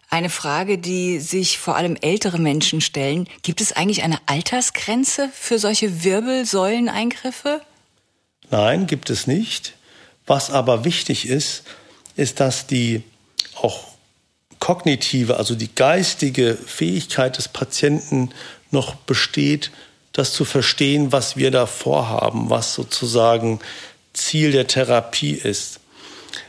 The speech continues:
Speaker 2: Was man also eher ablehnen sollte, ist einen, ähm, Patienten zu operieren, der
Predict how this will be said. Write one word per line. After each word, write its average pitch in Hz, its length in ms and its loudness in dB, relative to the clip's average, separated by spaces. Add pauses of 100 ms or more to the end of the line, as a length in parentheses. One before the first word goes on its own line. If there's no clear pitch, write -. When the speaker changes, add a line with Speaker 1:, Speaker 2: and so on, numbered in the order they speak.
(220)
Speaker 2:
Was 123 300 -2 (220)
man 123 160 4
also 123 380 2
eher 135 540 0 (200)
ablehnen 156 640 2
sollte, 139 380 2
ist - 420 -2
einen, 120 520 2 (560)
ähm, 62 440 0 (340)
Patienten 139 520 0
zu 151 140 2
operieren, 135 680 2
der 120 400 2